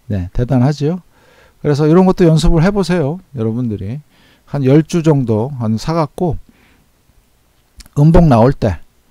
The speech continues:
음봉 나올 때, 예, 열 주, 뭐 두 주, 세 주, 네 주 이렇게 사, 사 모으셔갖고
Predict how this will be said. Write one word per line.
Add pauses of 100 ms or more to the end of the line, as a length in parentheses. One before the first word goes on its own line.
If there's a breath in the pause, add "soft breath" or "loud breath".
(480)
음봉
나올
때, (200)
예, (160)
열
주,
뭐
두
주,
세
주,
네
주
이렇게
사, (420 soft breath)
사
모으셔갖고